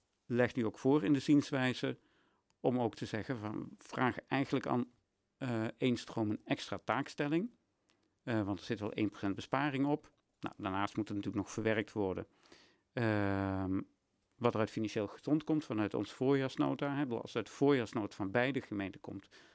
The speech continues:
we stoppen met bepaalde activiteiten, heeft dat mogelijk, eh, effecten. En het college heeft ook in de voorjaarsnota voorgesteld om, om een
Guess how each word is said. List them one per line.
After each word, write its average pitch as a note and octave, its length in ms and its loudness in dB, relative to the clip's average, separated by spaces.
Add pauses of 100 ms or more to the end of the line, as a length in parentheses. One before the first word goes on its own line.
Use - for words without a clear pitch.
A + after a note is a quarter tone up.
(120)
we - 80 -6
stoppen B2+ 440 0
met A2 120 2
bepaalde G2+ 320 0
activiteiten, C#3 720 -2 (420)
heeft B2 240 0
dat G#2 120 -2
mogelijk, G#2 520 -6 (440)
eh, - 220 -4
effecten. - 500 -2 (500)
En A2+ 100 -2
het A2 140 -2
college B2 420 2
heeft G#2+ 160 -4
ook - 120 -2
in G#2 80 -4
de G2+ 60 -4
voorjaarsnota C3+ 960 2
voorgesteld B2 720 0 (1080)
om, A2 320 0
om G#2 160 -4
een G2 160 -2